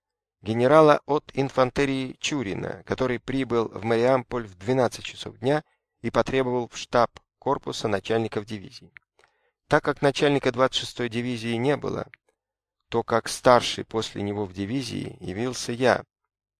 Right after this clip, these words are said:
захватив с собой только что составленную капитаном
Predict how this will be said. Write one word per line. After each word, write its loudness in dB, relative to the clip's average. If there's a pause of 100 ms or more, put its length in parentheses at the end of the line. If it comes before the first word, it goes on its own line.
(840)
захватив 2
с -10
собой 2
только -4
что -6
составленную 2
капитаном 0